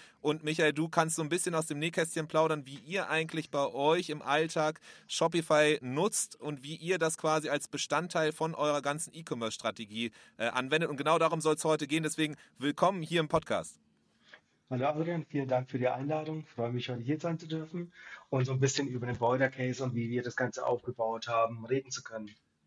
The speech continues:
Speaker 1: Auf jeden Fall. Und man kennt dich ja auch, für diejenigen, die schon bei der Merch Inspiration Talks dieses Jahr waren, die kennen dich ja auf jeden Fall auch schon. Du hast da ja auch schon so ein bisschen visuell untermalt, quasi das aufgezeigt, einmal den Case, wie das Ganze eigentlich bei euch funktioniert.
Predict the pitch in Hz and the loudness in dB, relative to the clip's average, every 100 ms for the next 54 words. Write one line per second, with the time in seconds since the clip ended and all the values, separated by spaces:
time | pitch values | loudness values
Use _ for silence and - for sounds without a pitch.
0 | _ _ _ _ _ - 113 123 143 135 | _ _ _ _ _ -8 -4 -2 -2 6
1 | 160 127 147 - 143 143 190 214 190 185 | 6 6 -2 -4 -4 -2 -2 -2 -2 2
2 | 160 170 - 147 170 196 175 156 165 175 | 4 4 2 -6 -4 -4 -4 -4 -4 -2
3 | 160 147 143 156 160 160 151 151 135 151 | 0 0 0 -2 -2 -4 -2 -2 -2 0
4 | 160 - 165 156 156 143 151 151 135 - | 0 0 -6 -2 0 2 2 0 -4 -4
5 | 165 160 120 107 101 98 101 92 104 107 | -2 -2 -2 -2 -2 -4 -8 -4 -4 -2
6 | 156 147 131 175 - 151 143 147 - 120 | -4 -2 0 0 2 4 4 4 0 -4
7 | 120 127 - 139 131 123 123 151 147 147 | -4 -4 -4 -6 -6 -6 -2 0 -2 -4
8 | 131 135 147 165 160 147 139 131 143 - | -6 -2 0 0 -2 -4 -4 -2 -4 0
9 | 143 165 160 160 151 - 147 147 139 131 | 0 0 -2 -2 -2 -2 -4 -4 -4 -6
10 | - 156 151 - 160 156 156 147 151 139 | -4 -4 -4 -8 -2 -2 -2 -6 -4 -6
11 | - 120 147 - 143 135 147 180 | -4 -4 -4 -4 -12 -6 -4 -4